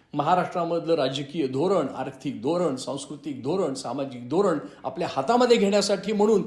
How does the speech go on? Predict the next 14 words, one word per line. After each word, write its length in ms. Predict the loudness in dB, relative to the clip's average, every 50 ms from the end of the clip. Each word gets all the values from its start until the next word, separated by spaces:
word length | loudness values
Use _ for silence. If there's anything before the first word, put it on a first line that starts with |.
| -4 -12 -8
सिद्ध 320 | -2 0 0 2 4 4 4
झालं 300 | 4 4 2 2 2 0
पाहिजे. 400 | 0 0 0 0 0 -2 -2 -4 -8 -16 -20 -14 _ -2
आणि 260 | -2 0 0 0 -2 -4 -6
ती 100 | -8 -8
पोकळी 400 | -6 -2 -2 -2 0 -2 -4 -4
कशी 340 | 2 2 2 4 6 6 6
भरून 300 | 8 6 6 6 4 2
काढता 320 | 2 2 2 2 0 0
येईल, 560 | -2 0 0 -2 -4 -4 -6 -8 -10 -14 -16 -20 _ _ _ _ 0
त्यासाठी 420 | 0 0 0 0 -2 -2 -2 -2
काय 280 | 0 2 2 4 4 4
करता 360 | 4 4 2 2 2 -2 -2
येईल, 560 | -2 -2 -2 -4 -4 -4 -6 -10 -12 -18 -20